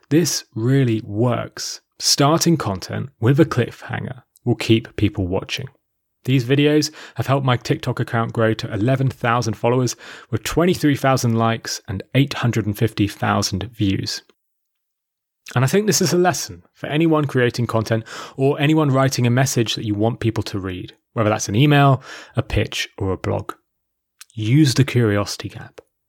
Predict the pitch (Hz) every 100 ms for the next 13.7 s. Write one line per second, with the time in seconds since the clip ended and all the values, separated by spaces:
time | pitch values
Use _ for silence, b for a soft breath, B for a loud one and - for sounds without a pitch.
0 | _ - - 127 160 160 170 170 165 156
1 | 139 120 113 110 120 120 - 104 95 98
2 | - b b b b - 117 143 156 143
3 | 139 - - - 123 117 - 107 - -
4 | - - 101 95 92 90 92 - - -
5 | _ _ _ _ _ _ _ _ _ _
6 | _ _ _ _ _ _ - B B B
7 | B B B B _ _ _ _ - 160
8 | 165 160 185 180 170 143 147 143 139 131
9 | 135 123 120 117 117 107 95 - _ 127
10 | 127 117 - 110 107 104 - - 98 -
11 | 127 139 180 185 156 139 - 107 110 110
12 | 107 107 98 - 101 98 92 - - 92
13 | 92 - _ - 95 92 92